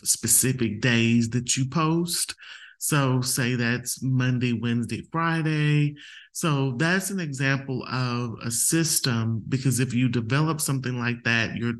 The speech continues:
you're going to more than likely stay consistent with it. Another example is, say you wanna follow up with people in your network on Tuesdays and Thursdays. And so that's another way for you to stay consistent with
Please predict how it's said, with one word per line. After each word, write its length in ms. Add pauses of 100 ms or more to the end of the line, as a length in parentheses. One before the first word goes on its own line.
(160)
you're 240
going 420
to 240 (380)
more 360
than 280
likely 400
stay 320
consistent 840
with 360
it. 180 (680)
Another 360
example 520
is, 320
say 220
you 340
wanna 300
follow 500
up 320
with 320
people 340
in 120
your 140
network 640
on 260
Tuesdays 460
and 120
Thursdays. 760 (420)
And 120
so 500 (240)
that's 400
another 340
way 320
for 140
you 240
to 140
stay 340
consistent 880
with 580